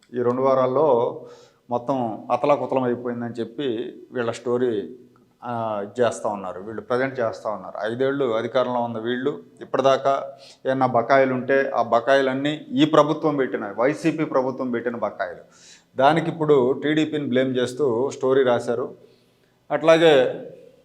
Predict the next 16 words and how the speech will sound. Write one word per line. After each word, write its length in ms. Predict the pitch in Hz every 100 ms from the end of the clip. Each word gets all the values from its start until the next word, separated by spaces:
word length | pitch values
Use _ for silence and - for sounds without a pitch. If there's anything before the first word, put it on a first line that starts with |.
| _ _ _ _ _ _ - _
పేటరేగిపోతున్న 880 | 143 170 165 175 165 165 147 151 151
టీడీపీ, 600 | 147 147 147 139 147 139
వైఎస్ఆర్సీపీ 720 | 120 131 139 143 135 - 135 139
నేతలు, 340 | 131 135 135
కార్యకర్తలే 640 | 135 123 123 127 127 127
లక్ష్యంగా 420 | 123 117 - 123 123
కొనసాగుతున్న 640 | 113 117 120 117 117 117
దాడులు, 580 | 92 107 120 120 117 - - - _ _ _ -
పొంగనూరుకి 460 | 143 170 175 165 151
వెళ్లకుండా 420 | 139 139 143 147
పెద్దిరెడ్డి, 580 | 139 127 139 139 143 143
మిథున్ 300 | 123 135 135
రెడ్డి 180 | 127
మీద 220 | 127 127 120
ఆంక్షలు 460 | 113 127 131 131
విధించారు, 720 | 123 120 120 120 123 120 120